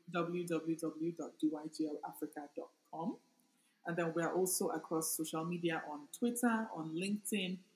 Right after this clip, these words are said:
on Facebook, on Instagram, soon to be on other platforms, with the, um, handle at D Y G L Africa. It's the same handle on all platforms, at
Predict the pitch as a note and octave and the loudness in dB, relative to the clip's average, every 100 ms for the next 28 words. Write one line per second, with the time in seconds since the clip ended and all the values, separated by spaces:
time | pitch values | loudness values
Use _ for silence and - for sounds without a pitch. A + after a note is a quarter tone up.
0 | _ - D#3 - F3+ F#3 - - E3+ E3+ | _ -6 -6 0 4 4 2 0 0 0
1 | - - - F#3 - F3+ F3 E3 E3+ A#3+ | -12 -10 -6 -4 -2 -2 0 0 0 -2
2 | - _ _ - F#3+ G3 E3 F3+ E3+ D#3+ | -6 _ _ -2 0 0 0 0 0 0
3 | E3+ - E3 - E3+ F#3 A3 - _ _ | -2 0 -2 0 -4 -4 -6 -8 _ _
4 | F3 F3 F3 E3+ D#3 D#3 D3+ - D#3+ D#3 | 0 0 2 2 2 2 -2 -2 -4 0
5 | F3 F3+ F3 E3+ E3 - D3+ - - - | 2 2 2 2 0 0 0 0 -4 -2
6 | F3+ D#3 D#3 - C#3+ - - - - - | 0 2 0 0 -2 -2 -6 -12 -20 -20
7 | _ - - - E3+ E3 D#3 D#3 D3 C#3 | _ -6 -4 0 0 -2 -4 -6 -8 -10
8 | D#3+ D3+ _ _ - - - - E3+ | -10 -10 _ _ -20 -20 -20 -14 -12